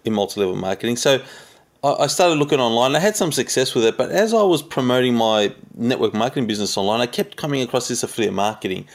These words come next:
and it was just everywhere. And I thought, "You know what? I'm gonna give it a go." So I bought a few things and tried a few things and didn't work. But eventually I did buy a book, and, and it had a simple strategy on how to promote C P A offers on, uh, using Google AdWords.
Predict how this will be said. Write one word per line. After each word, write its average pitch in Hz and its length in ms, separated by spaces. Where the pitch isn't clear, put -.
and 143 280
it 147 160
was 139 100
just - 320
everywhere. 143 360
And 113 100
I - 20
thought, 147 220
"You 170 80
know 170 80
what? 160 160
I'm 151 80
gonna 139 120
give 110 180
it 101 60
a 92 40
go." 90 180
So 135 440
I 123 60
bought 139 200
a 127 60
few 127 280
things 120 360
and 104 100
tried 107 180
a 101 40
few 107 140
things 113 500
and 92 720
didn't 135 260
work. 107 260
But 123 100
eventually 139 560
I 113 60
did 139 260
buy 117 160
a 101 60
book, 110 280
and, 104 420
and 127 400
it 123 160
had 143 120
a 123 40
simple 160 340
strategy 117 680
on 117 100
how 117 160
to 120 60
promote 107 460
C 131 300
P 120 220
A 110 180
offers - 600
on, 113 300
uh, 104 180
using 110 560
Google 104 260
AdWords. 135 460